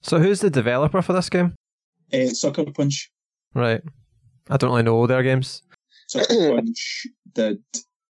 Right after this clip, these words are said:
Speaker 2: I think they did the Infamous games.
Speaker 1: Oh, right, yes, they did. Uh, I never played them, but I heard the first one's really good.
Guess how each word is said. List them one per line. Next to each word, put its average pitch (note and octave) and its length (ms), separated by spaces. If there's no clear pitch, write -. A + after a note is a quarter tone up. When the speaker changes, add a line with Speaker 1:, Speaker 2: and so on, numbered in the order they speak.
Speaker 2:
I - 80
think B2+ 300
they C3+ 100
did A#2+ 180
the - 140
Infamous C3+ 460
games. C#3 440
Speaker 1:
Oh, C#3+ 460
right, A#2+ 240
yes, A2+ 300
they B2+ 100
did. A#2 220
Uh, A#2 500
I C3 120
never B2+ 200
played A#2+ 240
them, B2+ 140
but B2 100
I C3 40
heard C3 140
the - 60
first B2 260
one's B2+ 220
really B2 160
good. B2+ 200